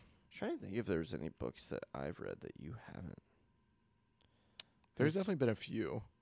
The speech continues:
Speaker 1: I mean, Bulldog to Bangle was the Joe Burrow book. I liked that a lot, but, I mean, it's very specific.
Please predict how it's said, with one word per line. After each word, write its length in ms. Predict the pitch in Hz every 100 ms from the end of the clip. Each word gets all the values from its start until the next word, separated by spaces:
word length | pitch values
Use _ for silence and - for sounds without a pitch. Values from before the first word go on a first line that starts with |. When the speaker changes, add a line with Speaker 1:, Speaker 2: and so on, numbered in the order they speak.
| -
Speaker 1:
I 60 | 113
mean, 260 | 104 90
Bulldog 420 | 85 104 104 104
to 60 | 98
Bangle 480 | 71 73 69 80 69
was 200 | 73 -
the 120 | 71
Joe 180 | 78 71
Burrow 280 | 69 67 67
book. 200 | 71 -
I 80 | 113
liked 240 | 87 -
that 120 | -
a 40 | 50
lot, 220 | 50 50
but, 140 | - 50
I 80 | 50
mean, 100 | -
it's 160 | - -
very 300 | 73 62 -
specific. 500 | - - 67 58